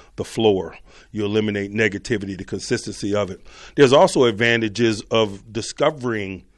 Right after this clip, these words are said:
your identity, whether it's new players or new staffing. You're less predictable. Um, you're more of an open book in terms of the things, uh, that people have to,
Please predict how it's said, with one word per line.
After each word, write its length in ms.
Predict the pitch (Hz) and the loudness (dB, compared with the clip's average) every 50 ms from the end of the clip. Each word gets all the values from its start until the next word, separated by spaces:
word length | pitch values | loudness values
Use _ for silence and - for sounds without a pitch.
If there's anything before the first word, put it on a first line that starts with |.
| _ _ _ _ _ | _ _ _ _ _
your 180 | 107 113 107 104 | -6 -4 -4 -2
identity, 600 | 107 104 92 110 113 104 98 90 85 85 82 - - - _ _ _ | -4 -4 -4 -4 -6 -6 -6 -8 -12 -14 -16 -18 -20 -20 _ _ _
whether 280 | 113 120 120 113 117 | 0 0 2 2 0
it's 160 | 110 107 98 104 | -2 -2 -2 -4
new 200 | 110 123 127 123 | -2 -2 -4 -6
players 580 | - - 117 117 117 120 120 120 117 110 98 | -4 -4 -2 0 0 0 -2 -2 -4 -4 -6
or 100 | 104 98 | -8 -8
new 200 | 98 107 120 123 | -8 -8 -8 -8
staffing. 720 | - - - 131 120 120 120 117 - 123 113 113 113 107 - _ _ _ _ _ | -10 -8 -6 -2 0 0 0 -2 -4 -6 -6 -6 -10 -12 -16 _ _ _ _ _
You're 140 | 117 117 113 | -8 -8 -4
less 200 | 120 123 117 - | -4 -6 -6 -6
predictable. 720 | - - 107 95 113 123 120 - 110 92 92 101 90 - - _ _ _ _ _ _ _ | -10 -12 -10 -6 -8 -8 -6 -8 -12 -10 -10 -12 -12 -12 -16 _ _ _ _ _ _ _
Um, 300 | - 95 95 95 95 98 | -16 -12 -10 -8 -6 -6
you're 80 | 104 98 | -6 -6
more 260 | 98 107 110 113 113 | -4 0 2 4 4
of 60 | 104 | 4
an 100 | 107 104 | 2 0
open 320 | 104 110 104 - 110 101 | 0 -2 -2 -2 -6 -8
book 300 | 95 90 110 110 107 - | 0 2 4 4 4 2
in 140 | - 101 98 | -4 -10 -8
terms 320 | - 117 110 104 104 95 101 | -6 -4 -4 -4 -4 -6 -6
of 180 | 98 90 - _ _ _ _ _ _ _ | -6 -6 -8 _ _ _ _ _ _ _
the 80 | 107 | -10
things, 580 | 98 - 120 110 110 107 107 104 101 - - - - _ _ _ _ - | -6 -2 -2 0 0 0 -2 -4 -4 -8 -10 -14 -18 _ _ _ _ -10
uh, 300 | 117 98 98 95 98 95 | -8 -6 -4 -4 -4 -4
that 220 | 95 104 101 - | -4 -6 -6 -4
people 280 | - 127 120 - 120 95 | -4 -4 -4 -4 -4 -2
have 240 | 101 113 107 - - | 0 -2 -2 -2 -2
to, 240 | 110 98 95 95 | -4 -6 -6 -8